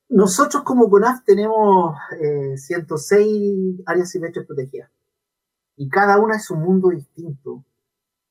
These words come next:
Cada una es un paisaje distinto. Cada una tiene un atractivo distinto.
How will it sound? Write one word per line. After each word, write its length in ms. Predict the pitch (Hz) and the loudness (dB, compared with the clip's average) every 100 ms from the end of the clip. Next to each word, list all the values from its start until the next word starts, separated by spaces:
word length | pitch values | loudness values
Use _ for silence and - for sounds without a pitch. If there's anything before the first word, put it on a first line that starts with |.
| _ _ _ | _ _ _
Cada 240 | - 180 190 | 0 4 4
una 180 | 208 208 | 4 0
es 120 | 185 | -6
un 140 | 170 | -10
paisaje 540 | 143 139 135 208 - 185 | -6 -8 -6 -8 -2 -2
distinto. 520 | 180 - 185 147 135 | -2 -6 -8 -8 -12
Cada 200 | 160 170 | -8 -4
una 180 | 185 165 | -2 -2
tiene 140 | 175 | -6
un 80 | 170 | -6
atractivo 580 | 151 139 - - 214 190 | -8 -10 -12 -6 4 4
distinto. 680 | 180 - 190 151 - 127 | 4 0 -4 -4 -8 -12